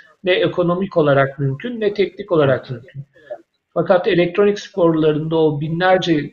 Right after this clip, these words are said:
bine yakın diyeyim, şu anda binlerceye ulaşmadık ama bine yakın sayılardayız. E, kişi içinden eleyip yirmi beş kişiye bu şansı verdiğinizde sonuçta zaten özel birilerini de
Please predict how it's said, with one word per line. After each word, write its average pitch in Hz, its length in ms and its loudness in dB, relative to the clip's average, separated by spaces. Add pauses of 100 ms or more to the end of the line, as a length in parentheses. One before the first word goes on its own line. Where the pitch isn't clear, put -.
bine 143 360 0
yakın 143 400 2
diyeyim, 131 240 -8
şu - 160 -6
anda 143 320 -2
binlerceye 139 500 -2
ulaşmadık 147 520 -4
ama 190 260 -4 (380)
bine 151 180 -2
yakın 147 320 0
sayılardayız. 139 920 0 (400)
E, 160 220 -2
kişi 220 300 -4
içinden 170 420 0
eleyip 156 500 0
yirmi 170 240 -2
beş 202 180 4
kişiye 160 360 -4
bu 185 60 -12
şansı 151 420 -4
verdiğinizde 180 800 0 (340)
sonuçta 185 560 0
zaten 190 720 0
özel 170 460 2
birilerini 160 540 0
de 196 300 -2